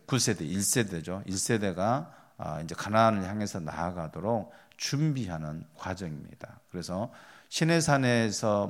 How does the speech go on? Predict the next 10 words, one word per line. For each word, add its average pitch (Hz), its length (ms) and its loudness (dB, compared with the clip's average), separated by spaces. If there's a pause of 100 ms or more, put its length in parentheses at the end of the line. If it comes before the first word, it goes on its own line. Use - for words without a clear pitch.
머물러 104 360 4
있으면서 85 760 -4
이제 92 140 -12
준비하게 90 1040 -8
하고, 92 600 -6 (180)
그다음에 82 280 -6
구 - 160 -10
장의 92 440 0
유월절을 87 840 -2 (280)
지키고 - 680 -6